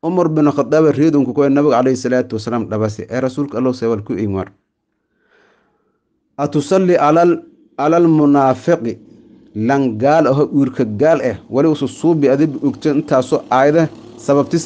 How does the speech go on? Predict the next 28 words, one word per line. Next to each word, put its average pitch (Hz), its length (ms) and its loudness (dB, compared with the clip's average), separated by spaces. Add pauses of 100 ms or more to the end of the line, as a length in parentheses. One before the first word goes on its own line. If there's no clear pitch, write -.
handegan 147 480 2
ad 131 160 0
ogdo, 135 400 0 (320)
iyo 156 160 2
ku 165 80 2
tukudaasi. 143 560 0 (2000)
Nabiga 143 320 2
alayhi 143 180 4
salaatu 127 380 0
wasalaam 120 300 -2
ma 127 100 0
ba 110 120 -4
eray, 127 400 0 (840)
Umarow 143 480 2
isdeji, 113 640 -4 (720)
Ilaahay 131 420 0
iin 127 240 0
dooran 117 440 0
geli. 87 240 -8 (680)
Ku 123 140 -6
tukutii, 131 840 -2 (520)
mu 123 160 0
ku 135 140 -2
tukune, 139 680 0 (360)
dembi 123 280 0
dhaaf 151 240 0
in 143 80 2
weydiidii, 139 560 2